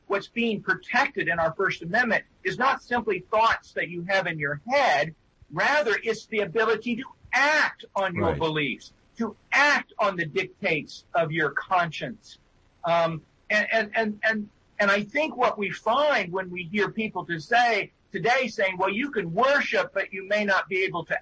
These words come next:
Speaker 1: act on your belief," that is a fundamental departure from the, the literal language of our Constitution and this most important of rights.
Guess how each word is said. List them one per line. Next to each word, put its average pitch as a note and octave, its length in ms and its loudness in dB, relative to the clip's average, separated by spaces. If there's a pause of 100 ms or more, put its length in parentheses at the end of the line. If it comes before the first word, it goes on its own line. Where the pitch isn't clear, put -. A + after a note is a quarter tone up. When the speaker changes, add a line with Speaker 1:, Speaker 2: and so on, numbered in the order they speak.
Speaker 1:
act A#3 340 2
on E3+ 200 2
your D3 120 -4
belief," C#3 520 -2 (480)
that C4 240 4
is A3+ 200 0
a E3+ 180 0 (360)
fundamental B3 540 2
departure E3+ 960 -2 (220)
from G3 200 0
the, F#3+ 260 0 (160)
the G3 140 2
literal A#3 580 2
language A#3 800 -2
of F#3 160 4
our F3+ 180 4
Constitution G3+ 1160 -4 (300)
and F#3 140 2
this F#3 200 0
most A3 480 0
important F#3+ 640 -2
of F3 180 -6
rights. A3 720 -2